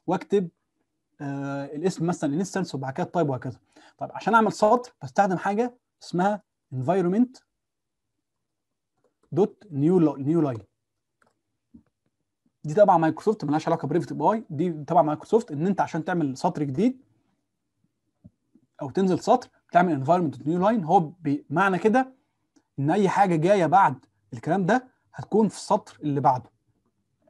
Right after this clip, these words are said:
طيب عايزين مع الاي دي نعمل ايه؟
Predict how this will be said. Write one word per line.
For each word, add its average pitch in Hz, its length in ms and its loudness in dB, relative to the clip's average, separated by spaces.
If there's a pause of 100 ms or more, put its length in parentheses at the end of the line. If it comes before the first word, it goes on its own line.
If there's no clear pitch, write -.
(600)
طيب 123 200 -6 (1900)
عايزين 165 240 0
مع 180 160 6
الاي 170 200 0
دي 151 180 0
نعمل 175 320 0
ايه؟ 175 180 -4